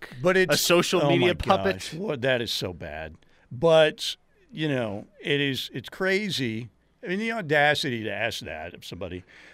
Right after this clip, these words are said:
Speaker 1: But to, to just look at it in terms of wins and losses and how does this affect me, okay, it's, it was maybe s-, a little bit surprising.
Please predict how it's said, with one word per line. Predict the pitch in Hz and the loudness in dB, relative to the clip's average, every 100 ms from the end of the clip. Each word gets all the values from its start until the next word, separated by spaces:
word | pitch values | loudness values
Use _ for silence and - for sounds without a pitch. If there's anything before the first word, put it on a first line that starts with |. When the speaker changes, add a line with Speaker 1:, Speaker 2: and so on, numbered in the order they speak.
| _ | _
Speaker 1:
But | 123 175 180 - | 4 4 4 2
to, | 226 226 214 214 _ _ _ _ _ _ _ _ _ _ _ _ _ _ _ - | 2 2 0 -4 _ _ _ _ _ _ _ _ _ _ _ _ _ _ _ -10
to | 214 | -8
just | 170 254 214 | -4 -4 -4
look | 214 226 214 | -4 -2 2
at | 196 196 | 4 4
it | 190 - | 0 -2
in | 170 | -4
terms | - 190 170 | -2 -2 -2
of | 165 131 | -4 -4
wins | 147 185 196 196 180 | -2 0 2 0 0
and | 165 151 | -2 2
losses | 147 160 165 156 135 131 | 2 4 2 -2 -4 -2
and | |
how | 123 160 | -2 0
does | 160 110 110 | -2 -4 -4
this | 147 147 | -4 -4
affect | - 160 139 123 | -2 0 0 0
me, | 131 165 151 127 147 - _ _ _ _ - | 0 2 0 0 -4 -10 _ _ _ _ -4
okay, | 147 151 175 175 180 156 | -2 2 4 4 0 -4
it's, | 139 - - - _ _ _ _ _ _ _ _ - | -6 -4 -6 -8 _ _ _ _ _ _ _ _ -6
it | 139 | -2
was | 143 143 143 - | -2 -2 -8 -12
maybe | 98 113 127 | -6 -4 -2
s-, | - - _ - | -4 -8 _ -6
a | 110 | -2
little | 110 131 | 2 4
bit | 143 - | 4 2
surprising. | 143 160 151 165 147 190 208 214 | 0 6 8 6 4 0 -2 -8